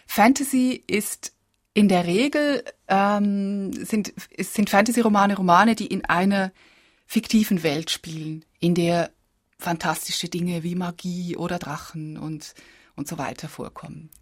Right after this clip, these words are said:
Aber im Moment muss man sagen, dass in der ganzen Fantastik die Grenzen sich völlig auflösen.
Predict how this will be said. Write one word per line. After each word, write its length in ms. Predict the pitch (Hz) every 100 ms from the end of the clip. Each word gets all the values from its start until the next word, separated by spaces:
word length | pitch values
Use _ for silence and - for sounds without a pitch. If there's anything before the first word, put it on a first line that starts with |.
| - - - - -
Aber 360 | 185 202 220
im 80 | 190
Moment 420 | 190 190 247 262
muss 160 | 226 -
man 140 | 202
sagen, 320 | 185 196 208
dass 200 | 190 185 -
in 100 | 185
der 100 | 180
ganzen 320 | 180 233 233
Fantastik 720 | 208 208 190 196 - 208 - - _ _ _ -
die 100 | 180
Grenzen 460 | 185 180 226 - 196
sich 180 | 196
völlig 280 | - 165 175
auflösen. 760 | 139 160 - 160 151 156 156